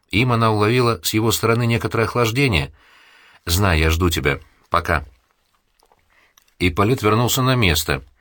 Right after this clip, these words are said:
раздосадованный. Хотя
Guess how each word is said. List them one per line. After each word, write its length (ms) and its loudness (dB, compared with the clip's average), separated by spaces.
раздосадованный. 1080 0
Хотя 480 0